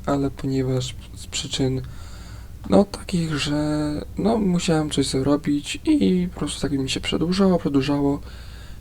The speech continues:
i nagrywam to o dwudziestej drugiej i wstawię to pewnie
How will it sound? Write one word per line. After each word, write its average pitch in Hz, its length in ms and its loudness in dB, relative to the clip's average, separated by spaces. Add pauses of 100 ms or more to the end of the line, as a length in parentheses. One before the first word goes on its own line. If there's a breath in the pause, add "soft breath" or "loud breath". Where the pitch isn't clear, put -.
i 185 80 0
nagrywam 147 440 2
to 127 320 2 (580)
o 131 60 0
dwudziestej 127 420 2
drugiej 123 360 2 (360)
i 127 100 0
wstawię 127 280 -2
to - 80 0
pewnie 127 560 4